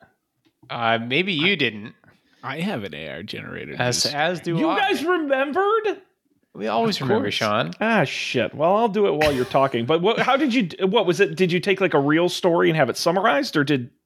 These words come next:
Speaker 3: Chat G P T make up a story whole cloth?
Speaker 2: Uh, so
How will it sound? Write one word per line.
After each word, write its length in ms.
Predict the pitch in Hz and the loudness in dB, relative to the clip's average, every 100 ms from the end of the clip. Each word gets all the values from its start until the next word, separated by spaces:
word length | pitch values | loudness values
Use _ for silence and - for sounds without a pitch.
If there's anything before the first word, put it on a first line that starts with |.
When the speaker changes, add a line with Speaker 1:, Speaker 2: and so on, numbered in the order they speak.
| - | -6
Speaker 3:
Chat 240 | - 160 | -2 0
G 80 | 156 | 0
P 60 | 135 | -2
T 120 | 151 | 0
make 220 | 135 135 | 0 0
up 80 | 123 | -2
a 40 | |
story 320 | 113 135 117 | -4 -2 0
whole 140 | 113 113 | 0 -4
cloth? 480 | - 87 - - - _ _ _ _ _ _ _ _ _ _ _ _ _ _ - | -2 -4 -4 -6 -18 _ _ _ _ _ _ _ _ _ _ _ _ _ _ -6
Speaker 2:
Uh, 180 | 90 | -6
so 480 | - - 127 107 - | -2 2 4 2 0